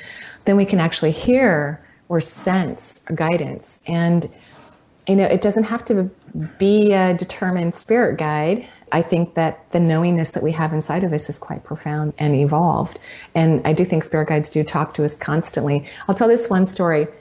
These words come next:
It's associated to that healing room. And so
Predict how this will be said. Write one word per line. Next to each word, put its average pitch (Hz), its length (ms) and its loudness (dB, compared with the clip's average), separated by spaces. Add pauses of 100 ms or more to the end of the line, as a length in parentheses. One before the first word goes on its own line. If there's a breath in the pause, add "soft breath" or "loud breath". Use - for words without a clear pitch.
(120)
It's 190 140 0
associated 185 840 2
to 165 160 0
that 151 280 -4 (140)
healing 285 380 2
room. 147 300 -4 (680)
And 165 160 -2
so 156 320 0